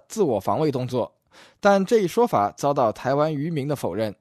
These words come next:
周四，台湾国防部宣布派出一艘基德级驱逐舰、两艘拉法叶级护卫舰以及四艘海巡船前往菲律宾北部巴坦岛附近海域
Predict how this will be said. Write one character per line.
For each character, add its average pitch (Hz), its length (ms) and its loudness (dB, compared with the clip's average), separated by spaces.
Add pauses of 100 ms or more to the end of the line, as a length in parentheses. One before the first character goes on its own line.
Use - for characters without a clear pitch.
(880)
周 208 160 2
四， 190 340 0
台 185 160 2
湾 220 220 4
国 185 100 -2
防 214 160 0
部 208 140 0
宣 180 200 -2
布 175 280 0
派 165 160 -2
出 170 180 -2
一 175 80 2
艘 185 300 0
基 247 240 -4
德 180 180 2
级 151 380 -2
驱 - 160 -4
逐 180 100 -2
舰、 170 260 2 (300)
两 143 220 -2
艘 208 300 0
拉 233 180 4
法 123 220 -2
叶 190 180 2
级 120 220 0
护 220 160 -4
卫 135 120 4
舰 123 260 0 (260)
以 143 80 -6
及 170 200 0
四 196 240 -2
艘 196 220 2
海 104 260 0
巡 180 220 -6
船 147 320 -2 (100)
前 143 220 -2
往 110 200 0
菲 160 120 -2
律 160 80 2
宾 160 180 0
北 113 160 -2
部 139 360 -2
巴 214 180 4
坦 151 180 -2
岛 107 200 2
附 - 120 -8
近 123 140 -6
海 98 220 -4
域 117 220 -2